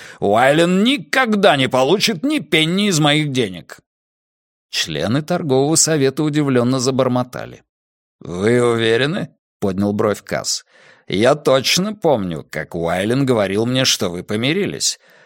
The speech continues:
Разумеется, это было до ваших грязных махинаций». «В моем завещании все предельно ясно.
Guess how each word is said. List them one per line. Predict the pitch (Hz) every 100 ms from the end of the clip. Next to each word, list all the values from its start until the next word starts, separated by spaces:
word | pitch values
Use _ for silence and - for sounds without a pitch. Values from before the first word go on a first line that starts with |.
| -
Разумеется, | 92 117 135 160 165 131 151
это | 147
было | 151 156 156
до | 139 147 160
ваших | 82 87 - 90
грязных | 95 107 110 123 -
махинаций». | 120 113 - 90 - - 64 - _ _ _ _ _ _ _ _ _
«В | 104 131
моем | 196 214 269
завещании | 269 311 247 - 302 320
все | 294 - 202 262
предельно | 262 277 285 214 269 277 285
ясно. | 262 190 143 - 185 196